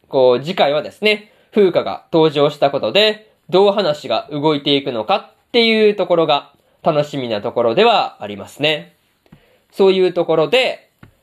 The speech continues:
今回の白い砂のアクアトープの、えー、十三話の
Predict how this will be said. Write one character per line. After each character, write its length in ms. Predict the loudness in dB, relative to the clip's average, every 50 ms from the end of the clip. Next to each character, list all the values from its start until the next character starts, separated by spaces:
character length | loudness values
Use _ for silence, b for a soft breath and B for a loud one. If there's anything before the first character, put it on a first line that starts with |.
| _ _
今 220 | -2 -2 0 0 0
回 200 | 0 -2 -2 -2
の 180 | -6 -10 -12 _ _ _ _
白 320 | -12 -4 0 2 2 2
い 80 | 2 0
砂 180 | -2 -4 -2 -2
の 160 | 0 0 -2
ア 80 | -2
ク 140 | -2 0 0
ア 80 | 0 0
ト 200 | 0 -2 -4 -4
ー 20 |
プ 360 | -4 -6 -8 -8 -8 -8 _ _ _ _ _ _ 0
の、 220 | 0 0 0 -2 _ _ _ _ _ _ _ -20 _ _ _ _ _ _ -10
え 540 | -8 -6 -6 -6 -6 -6 -6 -6 -6 -8 -10
ー、 20 | -8
十 560 | -6 -4 -2 0 0 0 -2 -2 -4 -6 -4
三 180 | -2 -2 0 0
話 100 | 0 -2
の 120 | -4 -8